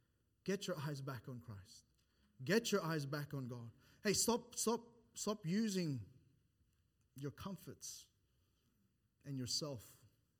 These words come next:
as an excuse not to follow what God has called us to be and do.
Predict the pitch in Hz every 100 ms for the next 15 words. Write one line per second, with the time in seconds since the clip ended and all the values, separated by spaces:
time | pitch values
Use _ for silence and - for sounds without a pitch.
0 | _ _ _ _ _ _ _ 139 131 135
1 | 127 - 165 143 - 143 - 117 - 147
2 | 139 131 127 110 131 135 139 131 110 -
3 | - 127 127 120 - 120 110 127 127 131
4 | 117 - - _ _ _ _ - 123 110
5 | 104